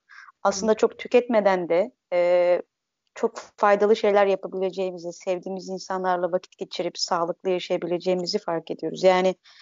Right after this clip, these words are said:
Speaker 1: Türkiye'de, e, mesela şu an işte o, geçen hafta olmuştu ya Cuma günü bir şu sokağa çıkma yasağı muhabbeti döndüğü zaman hemen ekmeğe, e, saldırıyoruz. Halbuki ekmek,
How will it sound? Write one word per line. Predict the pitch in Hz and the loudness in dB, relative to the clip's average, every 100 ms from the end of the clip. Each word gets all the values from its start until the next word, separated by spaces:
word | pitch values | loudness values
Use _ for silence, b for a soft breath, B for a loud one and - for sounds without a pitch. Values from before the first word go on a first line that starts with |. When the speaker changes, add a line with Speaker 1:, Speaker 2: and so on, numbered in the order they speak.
| b - | b -12
Speaker 1:
Türkiye'de, | 202 - 214 196 202 202 - _ _ _ - | -8 2 4 6 6 6 2 _ _ _ -4
e, | 165 - | -4 -2
mesela | 175 180 185 175 | -2 0 2 2
şu | 180 185 | 0 -2
an | 175 - - | -4 -4 -10
işte | - - | -8 -2
o, | 175 170 | -2 0
geçen | 185 - | -4 -4
hafta | 180 - | -8 -6
olmuştu | 180 185 185 - | -6 -6 -8 -4
ya | 226 | -4
Cuma | 170 175 165 | -2 -4 -2
günü | 165 151 - - - | -2 -4 -6 -8 -8
bir | 165 160 - _ - 190 | -4 -4 -6 _ -16 -14
şu | - | -12
sokağa | - 185 196 190 | -4 -2 0 0
çıkma | - - 196 | -4 -4 -2
yasağı | 175 - 180 175 | -2 0 0 0
muhabbeti | 170 170 - 175 | -2 -4 -6 -2
döndüğü | 180 180 180 | 0 0 -2
zaman | 170 170 185 | 0 0 0
hemen | - 175 - | -2 0 0
ekmeğe, | 190 - 190 190 - _ _ _ _ - | -2 2 4 4 0 _ _ _ _ -4
e, | 160 - - - - - _ - - | -4 -4 -8 -12 -14 -16 _ -20 -14
saldırıyoruz. | - 190 175 175 170 220 - - | -2 2 2 2 2 0 -2 -14
Halbuki | - 202 196 196 | -2 0 2 0
ekmek, | 190 - 208 214 - | -2 -2 -4 -4 -10